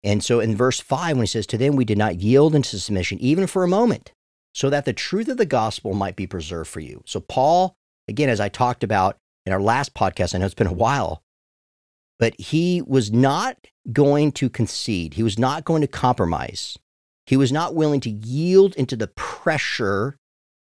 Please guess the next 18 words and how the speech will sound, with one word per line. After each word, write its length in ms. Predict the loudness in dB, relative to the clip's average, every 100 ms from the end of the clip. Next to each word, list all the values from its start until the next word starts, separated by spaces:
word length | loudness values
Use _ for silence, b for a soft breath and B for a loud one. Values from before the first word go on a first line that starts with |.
| _ _ _ _ _
of 240 | 2 2 -2
compromising 1040 | 0 2 2 2 4 2 0 0 0 -2 -4 _ _ _
the 120 | 0 4
message 560 | 4 2 0 -4 -4
of 80 | -4
the 100 | -2
gospel. 680 | 2 2 2 -4 -8 -8 -12 _ _ _ _ _ _
My 140 | -2 -2
friends, 400 | -2 -2 -2 -2
think 260 | -2 2
about 340 | 2 4 2 2
what 200 | 0 0
we 140 | -2
are 120 | -2 -2
being 180 | -2 -2
faced 340 | -2 -2 -2
with 140 | -6 -8
today. 400 | -6 -6 -6